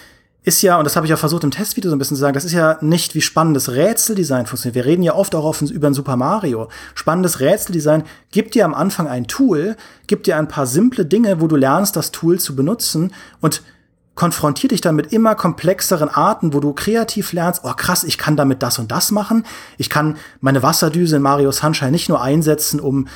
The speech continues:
äh, in der Luft zu schweben, sondern ich kann damit auch über das Wasser düsen, wie so ein Jetski. Und ach, ich kann damit auch das und das sauber machen“ und so. Du entdeckst mit jedem Level neue Sachen, die du mit diesem Set machen kannst. Und das fühlt sich super an,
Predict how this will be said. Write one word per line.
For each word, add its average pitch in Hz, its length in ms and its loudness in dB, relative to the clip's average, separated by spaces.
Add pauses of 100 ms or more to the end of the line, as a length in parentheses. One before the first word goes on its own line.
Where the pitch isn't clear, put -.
(260)
äh, 131 340 2
in 139 80 -2
der 135 100 2
Luft 180 240 2
zu - 100 -2
schweben, 196 400 2
sondern 143 220 2
ich 131 80 -2
kann 151 140 -2
damit 143 180 0
auch 147 180 -4
über 147 160 -4
das 120 220 -2
Wasser 190 400 2
düsen, 196 480 2
wie 156 80 0
so 135 100 2
ein 127 80 2
Jetski. 208 600 0 (360)
Und 139 180 -2
ach, 156 140 0
ich - 80 -2
kann 151 140 2
damit 156 180 2
auch 127 100 -2
das 156 180 0
und 135 100 0
das - 140 0
sauber 196 260 2
machen“ 190 200 -2
und 175 80 -2
so. 170 100 2
Du 165 80 0
entdeckst 175 260 0
mit 156 120 0
jedem 208 360 2
Level 185 240 4
neue 165 260 4
Sachen, 175 240 0
die 151 80 0
du 135 80 2
mit 135 120 0
diesem 131 120 0
Set - 260 -4
machen 117 220 -6
kannst. 139 120 -4
Und 139 60 -2
das 123 100 0
fühlt 196 200 0
sich 113 140 0
super 233 440 0
an, 107 120 -12